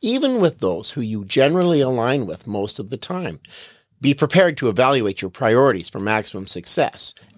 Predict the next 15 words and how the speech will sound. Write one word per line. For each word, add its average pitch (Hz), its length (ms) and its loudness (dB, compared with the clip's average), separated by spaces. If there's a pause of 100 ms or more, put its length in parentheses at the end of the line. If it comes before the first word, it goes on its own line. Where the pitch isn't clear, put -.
(200)
and 123 240 -2
pick - 320 -6
your 135 120 0
battles 110 520 0
to - 80 -8
best 110 480 -2
serve 107 460 0 (120)
the 92 120 -8
overall 101 460 -2
strategy. 98 640 -6 (580)
It's 127 260 0
chess, - 580 -2 (420)
not 104 400 -6
checkers. - 580 -8 (640)
Third, 170 540 2